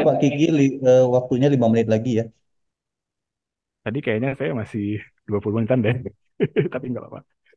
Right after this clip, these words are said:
Speaker 2: Ya, ini yang,
Speaker 1: Ya,
Speaker 2: yang
Speaker 1: sudah mau dekat waktu Jumat kita ini.
Speaker 2: Oke, ini yang, yang akhirnya saya lihat sendiri di, eh, di kota saya,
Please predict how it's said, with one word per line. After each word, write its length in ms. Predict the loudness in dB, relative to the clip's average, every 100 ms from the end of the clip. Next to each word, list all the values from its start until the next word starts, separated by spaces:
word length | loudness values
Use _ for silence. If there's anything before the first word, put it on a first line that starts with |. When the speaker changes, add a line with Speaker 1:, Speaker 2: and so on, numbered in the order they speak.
| -10 -10 0
Speaker 2:
Ya, 240 | 0 0 -4 -10 -8 -10 2
ini 240 | 6 8
yang, 240 | 6 4 4
Speaker 1:
Ya, 160 | 8 8
Speaker 2:
yang 160 | 6 0
Speaker 1:
sudah 260 | 2 6 8
mau 80 | 6
dekat 240 | 6 6 6
waktu 260 | 6 6
Jumat 320 | 6 6 0
kita 220 | -2 0 2
ini. 140 | 2 -2
Speaker 2:
Oke, 220 | -2 0 0 0 -4 2
ini 240 | 4 6
yang, 180 | 6 4 0
yang 300 | 0 0 2 -2
akhirnya 320 | -2 -2 -2
saya 240 | 0 0
lihat 320 | 0 -2 -4 -4
sendiri 560 | -6 -2 0 0 2 0
di, 560 | 0 -2 -2 -2 -4 -6
eh, 400 | -4 -2 0 0 -2
di 80 | -2
kota 320 | -2 0 -2
saya, 400 | 0 -2 0 -2